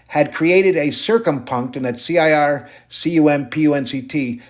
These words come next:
sun symbol, sun veneration theme in their layout, where the central,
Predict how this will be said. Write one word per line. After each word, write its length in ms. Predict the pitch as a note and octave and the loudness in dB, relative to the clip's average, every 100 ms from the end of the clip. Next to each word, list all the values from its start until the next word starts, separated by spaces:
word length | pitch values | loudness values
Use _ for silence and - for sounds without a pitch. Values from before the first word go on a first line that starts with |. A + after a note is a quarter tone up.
| _ | _
sun 420 | - - G3 F#3 | -4 4 4 4
symbol, 640 | - G3 G3+ C3+ A#2 G#2+ - _ _ _ | -2 -2 0 0 0 -2 -14 _ _ _
sun 480 | - - D#3+ D#3 | -4 2 2 2
veneration 640 | D3 D3+ D3+ E3+ D#3+ - C3+ | 2 2 2 0 0 -4 -8
theme 600 | B2+ A3 G3+ C3+ A#2+ A#2 _ _ | -6 -4 -2 -2 -4 -8 _ _
in 140 | D#3+ C#3 | -2 2
their 160 | C#3+ | 2
layout, 560 | C#3+ E3+ C#3+ F#2 - - _ _ _ _ _ _ _ _ _ | 4 4 4 -2 -10 -20 _ _ _ _ _ _ _ _ _
where 200 | C3+ D#3+ | 2 4
the 160 | D#3+ D3+ | 6 2
central, 680 | - - G#3 G#3 G#3 G3 | 0 0 0 0 -2 -2